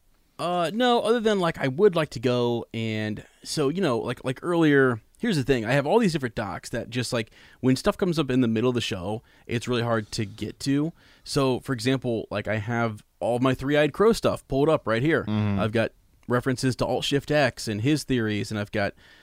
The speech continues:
Speaker 1: you know, all sorts of stuff. So it's like, we don't always know what we're gonna talk about, um, or where the rabbit holes may appear. And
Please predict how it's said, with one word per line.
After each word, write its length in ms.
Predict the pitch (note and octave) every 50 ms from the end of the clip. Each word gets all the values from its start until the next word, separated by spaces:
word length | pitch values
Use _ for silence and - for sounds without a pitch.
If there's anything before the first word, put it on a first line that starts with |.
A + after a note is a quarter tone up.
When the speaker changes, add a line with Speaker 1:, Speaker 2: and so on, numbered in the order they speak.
| - _
Speaker 1:
you 80 | - A2+
know, 100 | G#2+ G2+
all 100 | A2+ B2
sorts 200 | - - A#2+ -
of 60 | A#2 -
stuff. 240 | - B2 G#2+ -
So 240 | - - B2+ A#2+ G#2+ - - -
it's 120 | - B2+ C#3
like, 140 | D#3 - _ _
we 100 | D3 D#3+
don't 120 | F#3+ G#3+ G3
always 220 | F3+ D#3+ C3+ B2
know 220 | C3+ C3 C3+ B2+
what 160 | A#2+ A#2+ C3+ B2+
we're 120 | C#3 B2
gonna 160 | B2 A2+ G2+
talk 260 | - A2+ G#2 A2 A2
about, 340 | A#2 A#2 A#2 A#2 A#2 A#2 - _ -
um, 380 | G#2+ G#2+ G#2 F#2+ F2+ D#2+ - - F2
or 120 | G#2 A2 A2+
where 180 | A#2 A#2+ A#2+
the 80 | A2+ G#2+
rabbit 280 | G#2+ G#2+ A2+ A2 - -
holes 360 | B2 B2 A#2 A2+ A2 - -
may 380 | A2+ A2 A2 G#2+ G#2 G#2 G#2 - - - - - - - -
appear. 560 | - - - - - G#2+ A2 A#2+ C#3+ D#3 E3 - - _ _ _ _ _ -
And 580 | A2 A#2 A#2 A2+ A2+ A2 A2 G#2 G#2 G2+ -